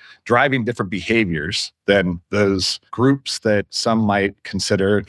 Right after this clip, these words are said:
when they're talking on the Facebook panels, the evil groups or otherwise. I am curious, you know, when you're having these conversations with the clinicians and you're discussing this approach,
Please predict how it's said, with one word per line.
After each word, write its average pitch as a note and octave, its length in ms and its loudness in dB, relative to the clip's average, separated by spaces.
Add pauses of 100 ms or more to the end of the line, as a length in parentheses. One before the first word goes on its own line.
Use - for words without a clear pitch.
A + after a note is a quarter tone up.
when G2 160 0
they're F#2+ 100 0
talking G#2 340 -2
on F#2+ 100 -2
the F#2+ 60 -4
Facebook E3 480 0
panels, A2+ 500 -2 (280)
the G2+ 180 -2
evil A2 240 2
groups F#2+ 400 -2
or F2+ 140 4
otherwise. E2 680 -2 (320)
I B2 100 4
am E3 180 2
curious, F3 640 0
you B2+ 100 -6
know, A#2 300 -2
when C3+ 260 2
you're B2+ 200 2
having D3+ 320 0
these C#3 160 2
conversations G#2+ 800 0
with G2 340 2
the F#2 80 -6
clinicians E2 640 -4
and F2 100 -2
you're F2 140 -2
discussing C#3 640 2
this E2 160 -4
approach, - 480 -8